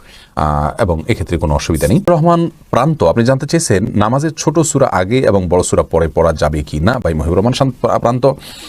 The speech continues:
এভাবে নামাজ পড়লে নামাজ হয়ে যাবে। যেমন সূরা ফাতিহা পাঠ করার পর আপনি সূরা কাউসার পাঠ করলেন,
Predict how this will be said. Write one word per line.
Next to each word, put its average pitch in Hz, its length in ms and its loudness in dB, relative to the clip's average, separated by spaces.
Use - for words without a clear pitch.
এভাবে 151 240 4
নামাজ 127 260 0
পড়লে 151 160 2
নামাজ 131 260 2
হয়ে 131 260 4
যাবে। 80 280 -2
যেমন 131 200 2
সূরা 131 240 2
ফাতিহা 131 320 0
পাঠ 127 200 -2
করার 143 200 2
পর - 160 -2
আপনি 180 240 -2
সূরা 135 240 2
কাউসার 123 320 2
পাঠ 101 200 -2
করলেন, 92 320 0